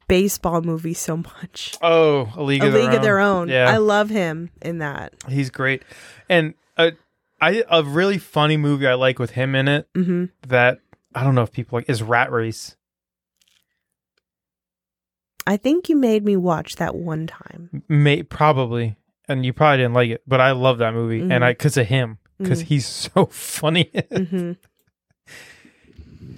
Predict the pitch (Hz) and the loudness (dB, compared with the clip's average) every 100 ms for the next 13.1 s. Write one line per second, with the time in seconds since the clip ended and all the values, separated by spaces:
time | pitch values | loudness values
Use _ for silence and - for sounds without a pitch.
0 | - 156 131 147 156 151 160 160 170 165 | 0 0 2 2 0 2 2 2 2 0
1 | 151 147 131 - 139 120 120 123 151 - | 2 0 0 0 0 0 -4 -8 -16 -20
2 | _ 185 208 151 143 135 120 143 _ - | _ -20 -6 0 0 0 -8 -10 _ -6
3 | 190 135 131 127 - 143 135 131 135 131 | -2 0 0 -4 -2 -2 -2 -2 0 0
4 | - - 127 123 127 123 131 123 120 - | -6 -10 -6 -2 0 0 -2 -2 -8 -10
5 | 127 - - 196 185 226 269 254 - 190 | -16 -16 -6 -4 0 2 2 0 2 -2
6 | - 226 - - - - - - - 202 | -2 -10 -8 -8 -10 -14 -10 -8 2 2
7 | - - 190 - - - 160 170 151 - | 2 -2 -2 -2 -4 2 2 2 -2 -10
8 | 123 120 127 135 - 156 - - - 98 | -10 -8 -4 -4 -4 -10 -8 -8 -6 -4
9 | 160 175 170 156 156 131 - 151 123 - | -2 0 -2 -2 -6 -8 -2 -2 -2 -6
10 | 143 151 156 135 135 139 - 131 - - | 0 2 0 -2 -6 -8 -8 -8 -8 -2
11 | 151 277 339 123 302 349 440 320 233 294 | 0 2 2 0 -2 0 0 -2 -4 -2
12 | 294 - 185 170 - 156 - - 233 - | -2 -2 -4 -2 -4 -8 -6 -2 0 -2